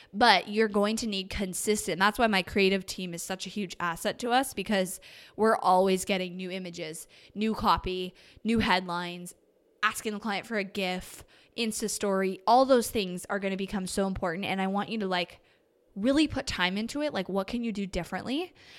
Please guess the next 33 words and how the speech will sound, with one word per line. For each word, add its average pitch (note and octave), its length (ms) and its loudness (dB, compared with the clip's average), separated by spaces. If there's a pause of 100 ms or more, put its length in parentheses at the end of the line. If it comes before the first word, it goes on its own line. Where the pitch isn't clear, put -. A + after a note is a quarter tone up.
(120)
Because, G3+ 380 0
you C4 180 2
know, C4+ 320 4
like, F#3+ 200 -4
go B3 120 2
scroll C4 320 -2
your G#3+ 200 -4
feed. - 260 -10
You'll G#3+ 160 -2
see G#3 300 -8
there's G#3 240 -6
very G#3+ 260 2
few B3 240 -6
ads A3 280 2
that F#3 120 -4
you G3 140 -2
actually F#3+ 420 -2
stop F#3 580 -2 (400)
and F#3 560 -2
pay G3 160 0
attention A3 440 -2
to. - 260 -8
And G3 140 -6
the G3 60 -2
ones G3 280 -2
that G#3+ 140 -2
you G3+ 100 -6
do F#3+ 300 -2 (960)
probably G3+ 260 4
had F#3+ 240 0
excellent F3+ 580 -4 (180)
ad F#3 260 -4
creative D#3 460 -10